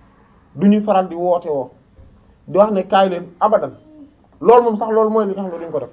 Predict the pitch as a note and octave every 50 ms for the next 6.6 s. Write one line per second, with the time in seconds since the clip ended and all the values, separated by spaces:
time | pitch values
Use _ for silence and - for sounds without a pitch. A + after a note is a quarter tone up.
0 | _ - G3+ G3+ G3 G3 F3+ F3+ F#3 F#3+ F3+ E3+ E3+ E3+ E3+ E3 D3+ D3 C3+ C3
1 | A#2 G#2 - - _ _ _ _ _ _ _ _ _ _ _ _ _ _ _ _
2 | _ _ _ _ _ _ _ _ _ _ - - - - - - - - - -
3 | - - - - - - - - - - _ _ _ _ - - - _ _ _
4 | _ - C3+ - _ _ _ _ _ _ _ _ _ _ _ _ _ _ _ _
5 | _ _ _ _ _ _ _ _ - G#2 A#2+ A#2+ - - - - - - - C3+
6 | D#3 D#3 D3 C#3 C#3 D3 D#3 D#3 D#3 C#3+ C3